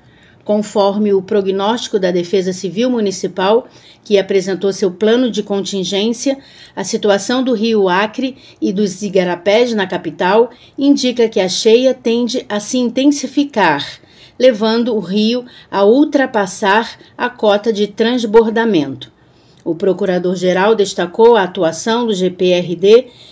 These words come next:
que já iniciou o trabalho de fiscalização nos abrigos de Rio Branco, atualmente funcionando em três escolas e abrigando treze famílias. Lucimar Gomes,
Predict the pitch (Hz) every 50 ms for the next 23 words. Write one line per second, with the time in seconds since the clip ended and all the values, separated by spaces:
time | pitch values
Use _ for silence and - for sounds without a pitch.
0 | - _ - - 254 226 226 254 254 269 269 277 277 - - 269 240 233 247 254
1 | 240 247 233 220 202 185 202 208 220 220 226 214 196 214 202 - 277 285 285 -
2 | - 247 233 233 208 220 196 185 185 - 220 202 202 226 240 240 - - - -
3 | - - 233 233 226 - 269 254 240 214 226 240 247 233 214 247 220 202 240 220
4 | 214 240 233 214 190 202 196 185 180 170 156 - - - - _ _ _ - 165
5 | 165 - 208 190 185 190 190 196 190 190 - - 202 185 185 - 202 185 190 202
6 | 208 226 240 233 247 233 - - - _ - 202 202 208 196 - 233 226 262 285
7 | 285 233 254 240 - - - - 202 196 208 226 240 247 254 262 - - _ -
8 | - _ - 262 254 254 247 220 226 226 208 185 202 208 214 226 233 220 247 233
9 | - _ _ _ _ _ - 233 226 247 262 262 220 262 240 - - 247 240 220
10 | 175 156 151 143 135 120 123 127 - - - - _ _ _ _ _ _ _ _
11 | _ _ _ _ _ _ _ - 190 175 175 - 185 185 175 175 180 170 180 190
12 | 202 226 233 233 220 - - -